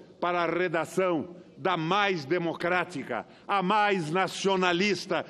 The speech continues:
e mais popular das constituições brasileiras desde mil oitocentos e vinte e dois. Exatos cento e sessenta anos depois da independência, havia, enfim, se não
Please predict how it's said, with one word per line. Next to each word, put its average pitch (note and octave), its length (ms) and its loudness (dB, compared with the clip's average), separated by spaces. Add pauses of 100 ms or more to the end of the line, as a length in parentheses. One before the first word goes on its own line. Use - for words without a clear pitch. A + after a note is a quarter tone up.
(140)
e F#3 140 2
mais F#3+ 420 0
popular F#3 1000 0
das E3+ 240 -2
constituições F3 800 -2
brasileiras D#3 800 -2 (220)
desde D3+ 560 0
mil F3 460 0
oitocentos D#3+ 880 -4
e D3 100 -4
vinte C3 300 -6
e B2 60 -4
dois. G2+ 460 -8 (720)
Exatos E3 760 -4
cento G#3 440 -4
e D#3+ 60 -4
sessenta D#3+ 600 -4
anos D3+ 380 -2
depois C#3+ 460 -4
da C#3 100 -2
independência, C3 880 -4 (400)
havia, G3 480 0
enfim, G3 640 -2 (280)
se A#3+ 200 -4
não A#3+ 400 -2